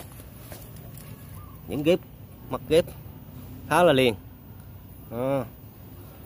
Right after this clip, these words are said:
Nút nụ là đóng khá là dữ luôn. Đóng ra tới đầu đột lá luôn em.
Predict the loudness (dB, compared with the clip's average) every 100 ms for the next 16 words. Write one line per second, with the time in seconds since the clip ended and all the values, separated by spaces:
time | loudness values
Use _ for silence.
0 | -2 -2 6 8 10 8 8 6 4 6
1 | 8 8 6 6 8 6 4 -6 -20 -20
2 | -20 -20 -20 -20 -20 -20 -20 -20 -20 -18
3 | -18 -18 -20 -18 -20 -2 2 8 8 8
4 | 8 8 10 8 4 0 0 4 6 8
5 | 8 6